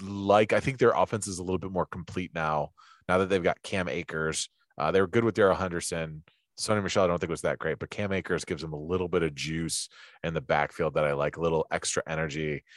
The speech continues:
Uh, and he looked halfway decent in last night's game or two nights ago. Um, but, uh, or last night, uh, defensively, if they can get the pass rush going, you know, they,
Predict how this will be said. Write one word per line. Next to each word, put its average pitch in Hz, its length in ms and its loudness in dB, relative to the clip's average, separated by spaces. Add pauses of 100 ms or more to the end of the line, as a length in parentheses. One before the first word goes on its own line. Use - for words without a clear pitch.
(240)
Uh, 73 260 2
and 80 100 0
he 87 80 0
looked - 240 -2 (160)
halfway 98 320 0
decent 87 420 -4 (100)
in 85 140 -6
last 78 360 -2
night's 76 220 -4
game 78 320 -4
or 71 120 -4
two - 140 -8
nights 78 180 -4
ago. 71 260 -2 (540)
Um, 76 480 2 (880)
but, 98 240 4
uh, 78 400 4
or 87 160 0
last 69 240 -4
night, 71 160 -12 (180)
uh, - 480 -2 (140)
defensively, 98 520 4
if 82 80 2
they 98 120 2
can 107 100 -10
get 107 140 0
the 107 40 -2
pass 92 460 0
rush 82 160 2
going, 78 460 -4 (520)
you 80 120 -4
know, 69 260 -2
they, 90 220 4